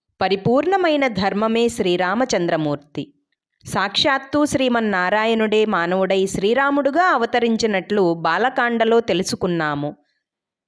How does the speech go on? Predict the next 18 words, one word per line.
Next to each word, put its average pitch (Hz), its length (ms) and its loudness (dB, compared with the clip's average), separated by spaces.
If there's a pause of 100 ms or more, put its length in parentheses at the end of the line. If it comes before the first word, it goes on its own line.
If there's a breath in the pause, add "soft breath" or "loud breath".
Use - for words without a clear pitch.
(200)
జీవితంలో 269 680 2
మానవుడు 233 640 2
తల్లిదండ్రుల 302 720 0
ఎడల, 254 440 2
సోదరుల 226 520 0
ఎడల, 214 440 2
మిత్రుల 180 440 0
ఎడల, 170 500 0
భార్య 208 460 0
ఎడల 277 500 2
ఎలా 220 240 2
ప్రవర్తించవలెనో 214 1300 0 (360 soft breath)
తాను 302 280 2
ఆచరించి 302 680 2
మనకు 254 320 0
నిరూపించినవాడు 220 1120 0
శ్రీరామచంద్రమూర్తి. 175 1500 -2 (640)
అయోధ్యకాండ 220 840 0